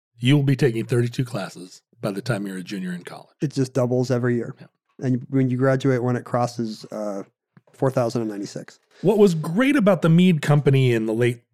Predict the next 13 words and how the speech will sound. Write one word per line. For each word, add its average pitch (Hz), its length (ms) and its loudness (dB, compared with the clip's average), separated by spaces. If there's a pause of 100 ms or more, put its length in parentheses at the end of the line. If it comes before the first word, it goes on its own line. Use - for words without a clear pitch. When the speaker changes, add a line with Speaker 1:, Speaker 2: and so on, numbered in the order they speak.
Speaker 1:
nineteen 117 400 -2
seventies 131 600 0
was, 98 280 -10 (160)
unlike 156 680 2 (240)
today, 117 680 -2 (160)
if 123 180 -10
you're 196 180 4
like, 120 300 -2 (380)
let's 196 240 0
say 135 240 2
you 104 160 -4
have 95 100 -12
an 82 180 -14